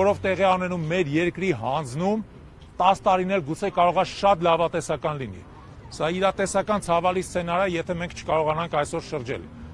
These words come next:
Մեկ ու կես տարի ա, ես լռել եմ, համարելով, որ կարելի է աշխատել մեր բանակի հետ,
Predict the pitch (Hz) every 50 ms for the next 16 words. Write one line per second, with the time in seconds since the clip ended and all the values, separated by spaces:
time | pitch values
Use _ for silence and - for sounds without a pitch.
0 | - - - - - - 131 143 175 196 190 214 - - 214 208 - - 196 180
1 | 175 175 175 170 180 196 196 - - - - - - - - - 147 190 190 -
2 | 160 147 151 - 170 180 170 165 160 175 185 185 - - - - - - - -
3 | - - - - - - - - 143 156 180 190 196 196 196 190 185 196 202 185
4 | 190 180 156 180 180 175 180 180 185 185 175 170 - - 180 165 - 185 170 160
5 | 165 170 165 131 147 151 165 165 165 - - 180 156 151 160 180 - -